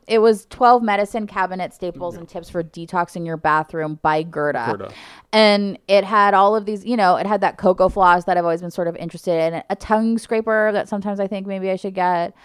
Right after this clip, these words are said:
Speaker 1: and then a bunch of other bullshit. But then it had this marine bioactive mouth rinse. Um, it's a unique mouthwash, very different from drying alcohol-based ones with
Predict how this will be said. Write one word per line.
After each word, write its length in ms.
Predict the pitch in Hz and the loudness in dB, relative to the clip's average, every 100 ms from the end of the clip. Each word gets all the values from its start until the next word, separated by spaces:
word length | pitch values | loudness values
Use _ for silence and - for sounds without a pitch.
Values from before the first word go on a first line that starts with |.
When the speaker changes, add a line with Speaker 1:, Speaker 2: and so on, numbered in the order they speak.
| - _ _ - | -20 _ _ -6
Speaker 1:
and 140 | 185 | 0
then 100 | 196 | 0
a 60 | 190 | 2
bunch 160 | 190 190 | 0 0
of 60 | |
other 140 | 190 185 | -2 -2
bullshit. 400 | - 170 196 185 | 0 0 0 -4
But 160 | 180 | -2
then 480 | 220 302 240 185 175 | 2 2 2 0 -4
it 140 | - 180 | -8 -4
had 280 | 180 170 165 | -4 -4 -8
this 440 | 165 170 _ _ 175 | -12 -12 _ _ -14
marine 580 | 180 175 180 190 208 | -10 -10 -12 -8 -6
bioactive 840 | 190 151 170 180 160 156 165 175 156 | -2 0 0 0 0 -2 -4 -8 -6
mouth 380 | 156 143 175 254 | -4 -2 -4 -6
rinse. 480 | 254 294 320 - _ _ - _ _ - | -8 -10 -14 -20 _ _ -20 _ _ -4
Um, 500 | 190 175 165 160 165 _ _ _ _ _ - | 0 2 0 -6 -14 _ _ _ _ _ -12
it's 180 | 185 - | -10 -10
a 40 | |
unique 480 | 170 175 190 233 233 | -6 -4 -4 -6 -4
mouthwash, 640 | 202 196 208 214 190 185 | 0 0 0 2 2 0
very 200 | 185 175 | -4 -4
different 480 | 175 160 160 175 - | -2 -6 -6 -10 -10
from 220 | 170 160 | -10 -10
drying 520 | 160 160 156 156 147 139 | -10 -8 -6 -6 -8 -8
alcohol-based 680 | 156 160 156 151 156 156 147 | -10 -10 -10 -6 -6 -8 -12
ones 240 | 147 151 | -14 -12
with 160 | 156 | -16